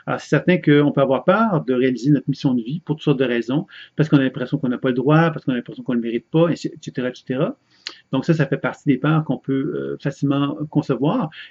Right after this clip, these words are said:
Et ça touche aussi la dimension spirituelle. La dimension spirituelle touche, encore une fois, ma vérité,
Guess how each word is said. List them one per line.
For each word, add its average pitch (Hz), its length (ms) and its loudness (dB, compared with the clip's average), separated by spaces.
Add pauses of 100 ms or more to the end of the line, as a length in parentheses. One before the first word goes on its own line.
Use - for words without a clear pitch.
(100)
Et 240 260 4 (140)
ça - 140 0
touche 202 200 -4
aussi 214 380 -2
la 127 80 -2
dimension 139 260 2
spirituelle. 147 640 -2 (260)
La 151 60 4
dimension 160 320 4
spirituelle 160 580 0
touche, - 380 0
encore 147 300 2
une 127 80 0
fois, 180 240 4
ma 156 100 8
vérité, 151 460 2